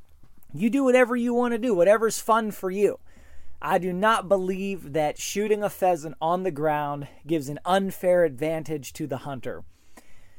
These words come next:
These birds are camouflaged. They can run. They can fly. They can hear you coming. They're smart birds. Uh, I, I think that's,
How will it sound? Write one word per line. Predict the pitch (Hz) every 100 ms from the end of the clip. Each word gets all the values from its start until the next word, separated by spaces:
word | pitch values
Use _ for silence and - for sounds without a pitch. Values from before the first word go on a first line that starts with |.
| - - -
These | 160 180
birds | 151 165 139
are | 143
camouflaged. | - 202 233 233 - 233 226 220 208
They | 156 135
can | 143 135
run. | 135 208 226 202
They | 151
can | - 123
fly. | 110 - 170 208 196 196 190 185 - - - - - -
They | 147 151
can | 139
hear | 127 196
you | 208 196
coming. | - 180 175 170 170 -
They're | 139 160 156 143 139 131 123 117 117 - -
smart | - - - 185 226 -
birds. | 190 185 180 165 151 - - - - - -
Uh, | - 135
I, | 143 151 151
I |
think | - 196 147
that's, | 165 160 156 - - -